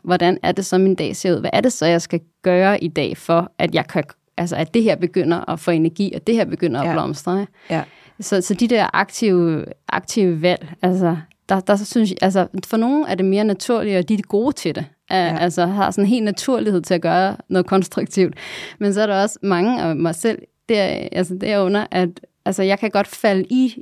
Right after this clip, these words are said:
Speaker 1: de der mønstre, hvor man i virkeligheden får gjort nogle helt andre ting, end dem, man måske i virkeligheden har lyst til at gøre. Og for mig hjælper det så, hvis jeg ved, at jeg, jeg tager stilling til det om morgenen og siger, "Okay, det
Speaker 2: Så
Speaker 1: her
Speaker 2: du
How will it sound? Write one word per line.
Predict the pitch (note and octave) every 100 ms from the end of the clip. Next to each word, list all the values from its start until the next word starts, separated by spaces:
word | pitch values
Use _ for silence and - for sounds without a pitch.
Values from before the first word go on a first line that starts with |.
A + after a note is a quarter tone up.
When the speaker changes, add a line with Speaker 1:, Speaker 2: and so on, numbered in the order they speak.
| -
Speaker 1:
de | A3+
der | F#3 E3 - - _ _
mønstre, | G3+ G#3 A3 - A3+
hvor | G3+ F#3+
man | E3+ E3+ E3 E3+ _ _
i | -
virkeligheden | G#3 G3+ G3 E3+
får | -
gjort | F3+ G3
nogle | E3+ F#3+
helt | G#3 D#3+
andre | - F3+
ting, | - F3+ -
end | E3+
dem, | F3
man | E3 F3
måske | E3+ E3 -
i | -
virkeligheden | F3 E3+ F3+
har | E3+
lyst | F3+ F3+
til | F3
at | E3
gøre. | - - D#3+ _ -
Og | E3
for | G3
mig | G3 G#3+
hjælper | A3 G3+ F#3+
det | F#3
så, | - F3+
hvis | E3+ D#3+
jeg | F3 D#3+
ved, | F3+ E3+ -
at | - - - - -
jeg, | - -
jeg | E3+ E3+ E3 - _
tager | -
stilling | F3 F#3+ F3+ E3
til | E3+
det | D#3+
om | E3
morgenen | D#3+ D#3+ E3+ E3+
og | E3+
siger, | -
"Okay, | - - E3 _
det | G#3+
Speaker 2:
Så | G3
Speaker 1:
her |
Speaker 2:
du | E3+